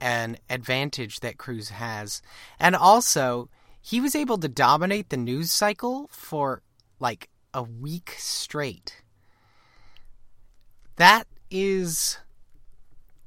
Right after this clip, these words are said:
really interesting because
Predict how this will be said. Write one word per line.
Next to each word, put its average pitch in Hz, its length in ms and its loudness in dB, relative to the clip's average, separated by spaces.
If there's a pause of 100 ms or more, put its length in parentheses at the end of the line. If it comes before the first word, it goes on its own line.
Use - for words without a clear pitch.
really 156 640 2
interesting 131 840 -6 (180)
because 160 720 4